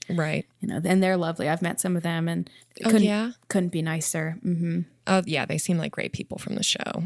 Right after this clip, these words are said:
Speaker 1: I,
Speaker 2: Mm-hmm.
Speaker 1: I, yeah, I haven't watched a lot of the show, but the ones I've seen, I'm like, wow.
Speaker 2: No, neither have I. So if they're bad on the show, I can't speak to that. But in
Speaker 1: Right.
Speaker 2: person, I tell you what, they are just so generous with, you know, just, they'll talk to you for as long as you want 'em to.
Speaker 1: That's so great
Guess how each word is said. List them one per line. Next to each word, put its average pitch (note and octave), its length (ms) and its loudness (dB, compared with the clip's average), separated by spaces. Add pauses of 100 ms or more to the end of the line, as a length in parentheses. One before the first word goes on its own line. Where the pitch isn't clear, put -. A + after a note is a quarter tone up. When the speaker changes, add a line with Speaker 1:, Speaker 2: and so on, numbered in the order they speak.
Speaker 1:
I, E3+ 180 6
Speaker 2:
Mm-hmm. F#3+ 180 4
Speaker 1:
I, F3 160 -2
yeah, C3+ 180 0
I E3 60 0
haven't E3 220 2
watched C#3+ 200 0
a - 80 -2
lot D3+ 200 2
of D3 100 -2
the D3 80 -2
show, - 200 -2
but - 140 -6
the D#3 80 -2
ones D3+ 260 -4
I've - 120 -8
seen, - 220 2
I'm - 60 -8 (160)
like, - 80 -18
wow. - 200 -2 (200)
Speaker 2:
No, A#3+ 220 4
neither B3+ 280 4
have A3+ 200 -2
I. F#3+ 140 2
So - 140 0
if - 60 -4
they're A#3 120 4
bad G3+ 240 4
on G#3 100 2
the G3 60 2
show, F3 240 2
I F3+ 80 2
can't - 220 -2
speak - 240 -4
to F3 100 -2
that. F3 260 0
But F3 220 0
in G3+ 160 4
Speaker 1:
Right. D3 160 4
Speaker 2:
person, F#3+ 340 2
I F3+ 180 2
tell F3 220 -2
you E3+ 160 0
what, E3 280 -2
they F3 420 2
are D#3+ 160 -2
just - 500 -4
so - 340 0
generous F3+ 600 -2
with, F3 160 -6 (180)
you F#3+ 140 0
know, D#3 100 -2
just, - 420 -4 (280)
they'll B3 140 8
talk C4 260 0
to G3 80 -2
you F3+ 160 2
for F3 120 -2
as E3+ 120 0
long F3 200 0
as F3 140 -2
you F3 80 2
want E3+ 160 0
'em E3+ 120 -2
to. - 200 -6 (360)
Speaker 1:
That's G3 240 2
so E3 180 0
great D3+ 400 -2